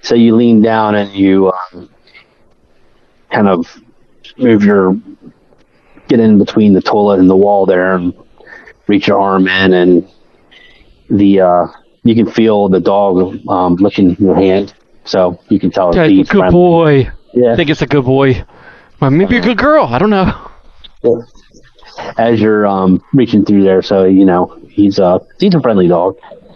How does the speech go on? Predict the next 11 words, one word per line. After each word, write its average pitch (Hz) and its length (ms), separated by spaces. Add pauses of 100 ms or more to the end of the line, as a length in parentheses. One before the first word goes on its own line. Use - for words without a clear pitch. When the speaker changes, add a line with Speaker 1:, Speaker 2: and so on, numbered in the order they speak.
(380)
Speaker 1:
And, 104 260
um, 92 400 (460)
you're 113 160
able 127 340
to 117 80
get 110 240
your 107 200
arm 107 260
in 98 80
there 92 240
enough 95 480